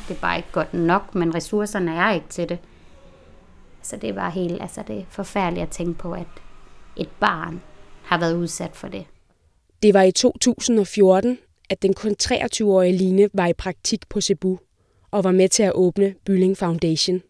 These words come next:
Speaker 2: Siden da har hun brugt det meste af sin tid på børnehjemmet. Hun gav slip på sin hverdag, familie og ungdom i Herning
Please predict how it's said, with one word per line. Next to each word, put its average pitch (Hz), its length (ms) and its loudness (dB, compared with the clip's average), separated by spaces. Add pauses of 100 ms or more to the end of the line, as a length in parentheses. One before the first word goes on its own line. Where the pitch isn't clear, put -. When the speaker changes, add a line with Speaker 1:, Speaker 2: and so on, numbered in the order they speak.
(800)
Speaker 2:
Siden 214 320 4
da 196 120 8
har 180 140 0
hun 180 140 2
brugt 180 280 0
det 202 80 6
meste 190 340 4
af 180 120 6
sin 180 140 -2
tid - 320 -2
på 196 80 -2
børnehjemmet. 170 580 2 (920)
Hun 233 100 4
gav 208 200 6
slip 247 340 6
på 226 140 2
sin 190 340 2
hverdag, 190 600 2 (420)
familie 214 680 4 (540)
og 202 200 4
ungdom 214 380 6
i 196 60 2
Herning 180 500 2